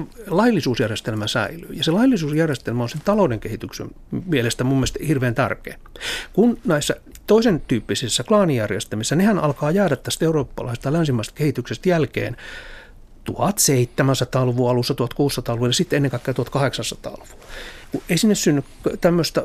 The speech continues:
valtajä-, siis laillisuusjärjestelmää, niin ei sillä ole lain tukea taloudelle ja ka-, kaikille investoinneille. Sehän on suuri ongelma tänä päivänä Venäjälläkin.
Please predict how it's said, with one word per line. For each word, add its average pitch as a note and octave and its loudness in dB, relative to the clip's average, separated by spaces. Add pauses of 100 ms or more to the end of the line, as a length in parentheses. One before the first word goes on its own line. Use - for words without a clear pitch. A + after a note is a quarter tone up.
valtajä-, E3 2
siis D#3 0
laillisuusjärjestelmää, D3 0
niin E3+ 2
ei F#3+ 2
sillä F#3+ 2
ole G3 4
lain G#3 4
tukea D3+ 0
taloudelle E3+ 2 (220)
ja D#3+ -4
ka-, F#3 4 (220)
kaikille F#3 2
investoinneille. - 0
Sehän A3+ 4
on G3+ 2
suuri G3 2
ongelma E3 2
tänä F3 2
päivänä C#3 0 (220)
Venäjälläkin. - -2